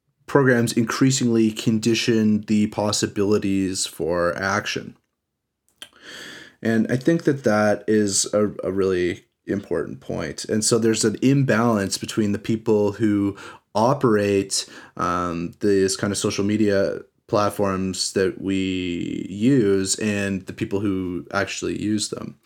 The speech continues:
And people just become accustomed to the fact that they don't have any kind of say in the way that those platforms are set up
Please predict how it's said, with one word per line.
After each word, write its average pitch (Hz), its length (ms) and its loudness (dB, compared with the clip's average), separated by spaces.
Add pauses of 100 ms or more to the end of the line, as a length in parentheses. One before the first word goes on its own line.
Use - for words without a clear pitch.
(680)
And 101 560 -2 (580)
people 131 320 2
just 127 260 2
become 120 320 2
accustomed 127 580 2
to 107 120 0
the 98 100 0
fact 98 340 -2
that 101 140 -4
they 107 100 2
don't 120 220 2
have 113 300 0
any 117 200 2
kind 117 240 0
of 110 80 0
say 104 680 2
in 101 440 0
the 107 100 0
way 98 280 2
that 110 180 -2
those 101 160 0
platforms 95 640 -2
are 92 120 -2
set 95 260 0
up 120 320 0